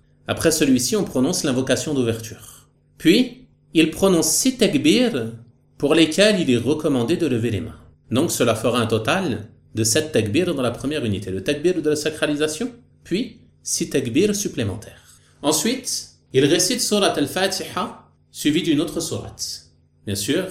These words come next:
seul l'imam récite la seconde sourate. Celui qui prie derrière l'imam, comme pour les autres prières, il ne récite que la Fatiha. Et il est recommandé à l'imam de réciter après Surat al-Fatiha, Surat al-A'la ou Surat Qaf,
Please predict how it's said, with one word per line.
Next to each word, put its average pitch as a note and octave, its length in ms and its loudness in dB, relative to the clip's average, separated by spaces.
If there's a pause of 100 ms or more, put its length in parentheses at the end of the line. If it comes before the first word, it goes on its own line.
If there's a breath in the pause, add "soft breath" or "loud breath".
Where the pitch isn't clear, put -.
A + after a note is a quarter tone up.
(200)
seul - 240 0
l'imam C#3 420 0
récite B2+ 320 -4
la C3 80 -4
seconde C#3+ 320 -4
sourate. - 500 -6 (280)
Celui A2+ 340 -4
qui A#2 120 -2
prie A#2 160 -4
derrière G#2 240 0
l'imam, B2+ 320 -4
comme G3 160 -4
pour D3+ 160 -4
les A#2+ 140 -2
autres B2+ 180 -4
prières, G#2+ 520 -8 (280)
il G3 80 0
ne F#3 80 2
récite C3+ 320 -2
que G#3 100 -4
la F3 120 -2
Fatiha. - 540 -10 (260)
Et C3+ 100 8
il D3+ 80 8
est F#3 40 8
recommandé A3 480 6
à A3 80 6
l'imam E3+ 640 2 (460)
de A#2 120 4
réciter G3+ 420 4
après A#3 220 0
Surat F#3+ 340 2
al-Fatiha, G3 840 -2 (280)
Surat A#3 400 4
al-A'la F3 680 0 (380)
ou - 60 -2
Surat G3 380 2
Qaf, - 460 -10